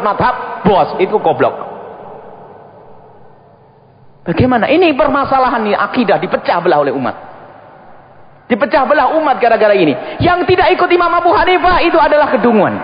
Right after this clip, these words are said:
Ini yang harus dijelaskan. Karena apa? Imam Abu Hanifah orang yang disepakati kesolehannya, ilmunya. Mohon maaf, ini adalah permasalahan yang sangat genting.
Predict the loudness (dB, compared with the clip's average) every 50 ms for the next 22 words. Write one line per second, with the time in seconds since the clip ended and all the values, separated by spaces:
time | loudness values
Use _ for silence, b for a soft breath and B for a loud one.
0 | -10 -12 -14 -14 -14 -14 -14 -10 -4 -2 0 2 2 2 2 2 2 2 2 0
1 | 0 2 2 2 0 0 0 -2 -2 0 0 0 2 2 2 0 0 -2 -4 -4
2 | -6 -12 -12 -8 -4 -2 0 2 2 2 2 2 2 2 2 2 0 0 2 2
3 | 2 2 2 2 2 2 2 2 2 2 2 2 0 0 0 0 0 -2 -2 0
4 | 0 -2 -2 -2 -4 -2 -2 -2 0 2 2 2 4 2 2 0 0 -2 -2 -2
5 | -2 -4 -6 -4 -2 0 2 2 2 2 2 2 2 2 2 0 0 0 -2 -4
6 | -4 0 2 4 4 4 4 4 2 0 0 0 0 0 2 2 0 0 -2 0
7 | 0 2 2 2 2 2 0 0 0 -2 -4 -8 -12 -12 -14 -14 -14 -16 -16 -16
8 | -18 -18 -18 -18 -20 -20 -20 -20 -20 -20 -20 -20 -20 -20 -20 -20 -20 -20 -20 -20
9 | -20 -20 -20 -20 -20 -20 -20 -20 -20 -20 -20 -20 -20 -20 _ _ _ _ _ _
10 | -20 -20 -20 -20 -20 -20 -20 -14 -8 -4 -4 -2 -2 -2 -4 -4 -4 -4 -2 -2
11 | -2 0 0 0 -2 -2 -2 -2 -2 -2 -4 -4 -4 -4 -4 -4 -4 -4 -4 -2
12 | -4 -4 -2 -4 -4 -4 -4 -6 -6 -8 -8